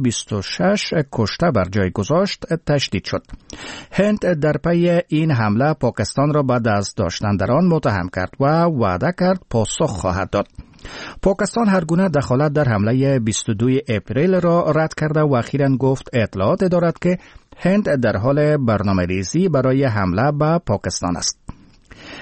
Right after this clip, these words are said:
بریگنرال احمد شریف، مدیر عمومی روابط عامه اردوی پاکستان، در نشست خبری اعلام کرد که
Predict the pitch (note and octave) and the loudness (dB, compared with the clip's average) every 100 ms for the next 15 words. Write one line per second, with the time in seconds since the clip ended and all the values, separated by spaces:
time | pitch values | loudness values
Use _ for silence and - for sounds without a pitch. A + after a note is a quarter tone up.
0 | - C3+ F#3 F#3+ F#3+ F3+ F#3 - C#3+ D#3+ | 0 2 2 0 0 2 2 0 0 0
1 | D#3 - E3 G3 G3 G3 F3 D#3 D3 C#3 | -2 -2 0 0 0 0 2 2 2 0
2 | E3 E3+ D3 C3 B2 D#3+ C#3 A2+ A#2+ C3+ | 2 2 4 2 2 2 2 2 0 0
3 | D3+ A#2+ A2 C#3+ C#3 G#2+ B2+ C3+ C3+ - | 0 2 2 2 2 0 0 2 0 -2
4 | G#2+ G#2 - E3 E3+ D#3+ D#3+ E3+ C3+ A#2 | -4 -4 0 0 2 2 2 2 0 0
5 | C3+ C3 C#3+ C3 G#2+ F#2 A#2+ F#3+ F3+ F3 | -2 -4 -4 -2 -2 0 2 2 2 0
6 | D#3+ E3 - F3 | 0 -2 0 -2